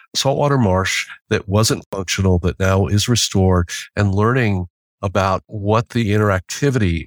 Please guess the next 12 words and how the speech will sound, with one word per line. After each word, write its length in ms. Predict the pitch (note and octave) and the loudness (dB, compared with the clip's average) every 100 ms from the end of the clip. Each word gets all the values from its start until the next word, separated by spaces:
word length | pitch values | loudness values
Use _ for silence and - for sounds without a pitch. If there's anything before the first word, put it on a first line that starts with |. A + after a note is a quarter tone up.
| - | -4
of, 460 | G2 F#2 F2+ E2+ _ _ _ _ | 0 2 0 -4 _ _ _ _
of 220 | G2 G2 F2 | -2 -2 0
that 260 | F#2+ - - | -2 -2 -2
marsh 460 | G2 G2+ A2 - F#2 | 0 2 0 0 2
is 340 | F2+ F2 - | 2 2 0
to 360 | - - G2+ G2 | -2 0 2 2
where 300 | F2+ F#2+ G#2+ | 0 0 2
we 160 | C#3 | 2
live 520 | B2 F2+ E2+ F2 F2 - | 2 2 2 0 -4 -4
and 160 | G2 F#2 | 0 0
how 260 | G2 G2+ | 0 2
it 140 | G#2 | 0